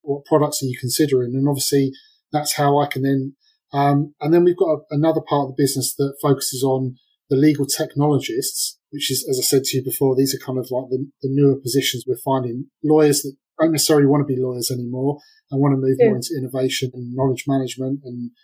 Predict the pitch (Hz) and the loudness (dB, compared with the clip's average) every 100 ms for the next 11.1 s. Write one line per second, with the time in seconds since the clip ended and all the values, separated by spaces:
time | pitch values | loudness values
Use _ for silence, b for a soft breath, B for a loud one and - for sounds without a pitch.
0 | 190 170 170 170 165 - - 170 - 147 | -8 -2 0 0 0 -4 -4 -4 0 4
1 | 139 131 131 143 139 - 135 135 131 131 | 4 4 2 4 2 0 -2 0 0 4
2 | 143 135 - 113 110 127 123 123 147 135 | 4 4 0 -6 -4 -2 -2 -4 0 0
3 | - 131 - 131 131 135 131 131 127 131 | 0 -8 -4 -4 -2 0 0 0 -2 -8
4 | b 139 127 123 139 131 135 135 - 147 | b -4 0 0 2 2 4 2 2 -2
5 | - - 131 120 139 143 143 127 - - | -2 -6 -8 -8 -6 -6 -4 -8 -4 2
6 | 135 135 135 143 127 117 - - - - | 2 4 2 2 -4 -6 -8 -16 -14 -14
7 | 330 _ - - 135 165 147 - 143 156 | -16 _ -8 2 2 4 0 0 2 2
8 | 147 147 147 139 135 139 127 - - - | 4 4 4 4 4 4 2 -2 -8 -4
9 | 143 123 117 117 113 117 123 127 - - | -4 -4 -10 -12 -10 -8 -6 -6 -6 -2
10 | 156 143 139 123 - 123 _ 143 135 131 | 0 0 0 -4 -4 -10 _ 4 6 6